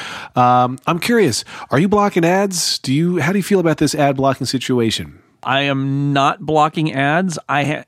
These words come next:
Speaker 2: am trying out Ghostery, but I'm doing it mostly to suppress, like, some weird trackers and stuff, but not the, but not the big ads. You know, the ads get worse and worse because the, the rates get lower and lower,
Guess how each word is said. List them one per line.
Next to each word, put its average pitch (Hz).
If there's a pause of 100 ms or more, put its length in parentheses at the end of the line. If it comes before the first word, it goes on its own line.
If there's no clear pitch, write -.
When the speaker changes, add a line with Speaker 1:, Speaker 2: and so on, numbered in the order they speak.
Speaker 2:
am 165
trying 226
out 196
Ghostery, 170
but 135
I'm 135
doing 139
it 131
mostly 147
to -
suppress, 127
like, 127
some 127
weird 127
trackers 131 (100)
and 131
stuff, 131
but 127
not 120
the, 113
but 117
not 113
the 107
big 98
ads. 85 (160)
You 160
know, 147
the 151
ads 151
get 135 (120)
worse 135
and 139
worse 120
because 117
the, 110 (320)
the 120
rates 135
get 123
lower 120
and 120
lower, 104